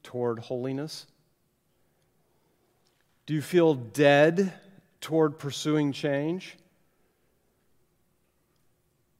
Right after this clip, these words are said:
Do you feel like you're enslaved to some particular sin, however small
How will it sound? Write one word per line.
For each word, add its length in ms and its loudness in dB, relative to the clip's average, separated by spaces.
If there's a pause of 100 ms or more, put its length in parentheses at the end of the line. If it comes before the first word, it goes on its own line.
(160)
Do 60 -14
you 60 -14
feel 180 0
like 200 2
you're 140 0
enslaved 1120 2 (120)
to 120 -10
some 380 -2
particular 720 -8
sin, 520 -6 (280)
however 480 -2
small 760 -4